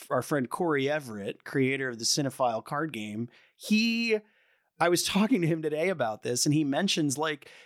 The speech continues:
you know, she could still get captured and then just break herself out.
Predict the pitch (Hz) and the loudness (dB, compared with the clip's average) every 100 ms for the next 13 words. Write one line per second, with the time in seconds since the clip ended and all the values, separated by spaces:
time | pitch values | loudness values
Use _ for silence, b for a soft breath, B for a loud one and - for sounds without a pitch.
0 | - 190 294 262 - 311 - - - - | 2 4 4 4 2 2 0 -2 0 2
1 | 226 185 143 156 - - 156 185 - 120 | 0 0 0 -2 -4 -6 -4 -2 -2 -2
2 | 104 104 123 123 147 143 143 - 117 120 | -4 -4 2 2 2 0 -2 -4 -2 -2
3 | 139 - 123 - 117 98 127 135 - - | -2 -6 -6 -2 -2 -2 -4 -6 -8 -18